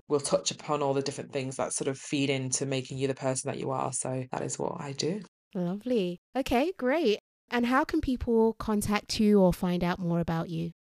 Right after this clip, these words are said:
Speaker 1: Yeah, so I think the easiest, if you just hop onto LinkedIn, look for Chi Chiara Chalu. I post on there quite regularly. All my contact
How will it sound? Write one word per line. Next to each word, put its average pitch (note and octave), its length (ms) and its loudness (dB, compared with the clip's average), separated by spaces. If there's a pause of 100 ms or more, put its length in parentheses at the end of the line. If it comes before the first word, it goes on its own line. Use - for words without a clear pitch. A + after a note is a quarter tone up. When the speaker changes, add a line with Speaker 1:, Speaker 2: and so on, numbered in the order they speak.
(240)
Speaker 1:
Yeah, C#4 260 8
so G#3 540 10
I A3 80 0
think C#4 120 2
the A#3+ 60 2
easiest, C4+ 420 6
if G3 120 -2
you G#3+ 80 -4
just - 120 -8
hop A3 160 0
onto G3+ 220 2
LinkedIn, F#3+ 600 2 (240)
look F3+ 120 2
for - 80 -6
Chi F#3+ 180 0
Chiara E3+ 320 6
Chalu. E3+ 640 6
I D3+ 300 0 (100)
post D#3+ 240 2
on D#3 120 -4
there D3+ 180 2
quite - 180 -2
regularly. D3+ 580 2 (160)
All D#3+ 80 -4
my D#3 100 2
contact - 640 -4